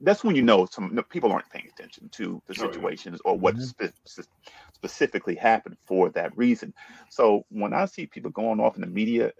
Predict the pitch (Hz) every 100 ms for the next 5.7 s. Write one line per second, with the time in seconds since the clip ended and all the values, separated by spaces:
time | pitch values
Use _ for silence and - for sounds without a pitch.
0 | - 104 90 92 92 127 120 92 87 87
1 | 92 - 90 90 87 90 92 90 - 85
2 | - 95 87 - 69 - - - - -
3 | _ _ _ _ _ _ - 92 185 -
4 | _ _ - - 78 - - - - _
5 | _ - - - 92 -